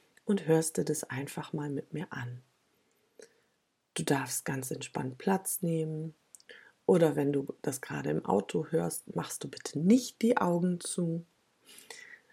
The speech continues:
Ich möchte, dass du einfach mal meine Worte wirken lässt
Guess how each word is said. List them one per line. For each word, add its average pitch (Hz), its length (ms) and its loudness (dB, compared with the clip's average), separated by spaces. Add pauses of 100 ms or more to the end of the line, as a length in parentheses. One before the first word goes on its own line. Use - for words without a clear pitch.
(720)
Ich - 180 -6
möchte, 214 640 6 (360)
dass 208 360 2
du 175 520 0 (680)
einfach 208 400 4
mal 170 180 0
meine 156 400 -4
Worte 143 480 -2
wirken 147 380 0
lässt 131 640 -12